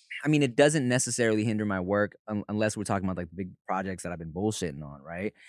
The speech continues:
Um, but that, it was just something where it was like, "You know what? I do feel"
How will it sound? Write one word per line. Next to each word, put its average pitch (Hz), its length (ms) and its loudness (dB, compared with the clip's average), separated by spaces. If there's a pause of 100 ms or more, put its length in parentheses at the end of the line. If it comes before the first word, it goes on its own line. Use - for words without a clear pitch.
(340)
Um, 85 540 -2 (120)
but 101 220 0
that, 120 280 4 (420)
it 120 100 6
was 123 340 6
just 120 160 0
something 98 420 0
where 90 140 -2
it 82 120 -4
was 95 220 -4
like, 85 420 -6
"You 139 100 -2
know 151 80 0
what? 165 200 2
I 127 180 2
do 127 300 4
feel" 143 440 6